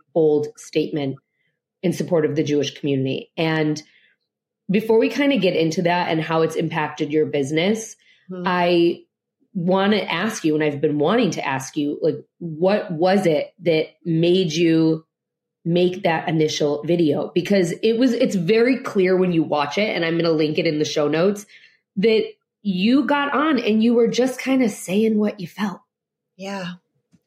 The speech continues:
Speaker 2: I honestly, still to this day, I think for me, I just couldn't believe that something so atrocious and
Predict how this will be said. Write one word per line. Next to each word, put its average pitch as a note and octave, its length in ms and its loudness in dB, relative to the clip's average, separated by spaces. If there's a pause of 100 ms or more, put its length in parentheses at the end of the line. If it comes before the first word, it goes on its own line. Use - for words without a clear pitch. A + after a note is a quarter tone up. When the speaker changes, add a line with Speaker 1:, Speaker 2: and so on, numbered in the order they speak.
(440)
Speaker 2:
I A3 180 0
honestly, G#3 640 -2
still F#3+ 300 -2
to F#3+ 120 -6
this F#3+ 280 -6
day, E3+ 500 -2 (340)
I F3+ 40 -8
think G3+ 260 -2
for A3 180 -2
me, F3 460 0
I F3 120 -2
just F3 240 -4
couldn't F#3+ 400 -4
believe F3+ 640 -4
that F3 160 -6
something G3+ 500 -2
so E3+ 320 -2
atrocious E3+ 960 -4
and F3 240 -6